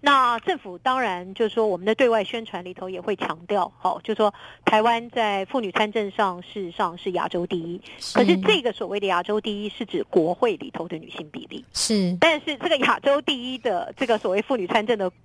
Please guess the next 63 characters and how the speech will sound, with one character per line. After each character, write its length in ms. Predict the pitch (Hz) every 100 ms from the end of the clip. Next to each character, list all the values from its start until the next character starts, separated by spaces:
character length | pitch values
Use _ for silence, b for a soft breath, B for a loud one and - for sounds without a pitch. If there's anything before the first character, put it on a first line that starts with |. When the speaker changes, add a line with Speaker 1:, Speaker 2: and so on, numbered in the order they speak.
| -
Speaker 1:
国 200 | 208 202
家， 240 | 220 208 B B B B
然 160 | 254 262
后 80 | 277
还 120 | 294
有 140 | 240
一 220 | 185 226 247
些 100 | 233
地 200 | 294 226
方 160 | 240
的 80 | 233
议 180 | 220 220
会 200 | 202 202
里 120 | 180
头 140 | 196 190
连 160 | 196
一 60 | -
个 100 | 262
女 160 | 202 151
性 100 | 214
都 140 | 185 185
没 160 | 175 -
有。 120 | - _
Speaker 2:
是 280 | - 277 262
啊。 180 | 170 151
Speaker 1:
这 60 | 302
个 120 | 269 226
是 80 | 294
会 180 | - 285
让 140 | 262
人 120 | 208
很 120 | 233 -
错 240 | 226 196
愕， 180 | 202 180 -
Speaker 2:
对。 100 | 311
Speaker 1:
对 260 | 320 220 160 160 B B
不 60 | -
对？ 20 |
所 120 | 339
以 120 | 403 262
这 160 | 381
个 80 | 277
就 160 | 285 262
是 240 | 240 220 -
显 180 | 196 156 -
现， 160 | 277
就 140 | 233 233
是 60 |
说 160 | 233 226
我 160 | 202
们 240 | 170 180 240
内 180 | 269 226
部 160 | 240
的 100 | 196
这 120 | 185
个 80 | 202
落 240 | 208 214 175
差 260 | - 180
有 100 | 185 -
多 180 | 165
么 100 | 160 175
的 100 | 147
大。 180 | 151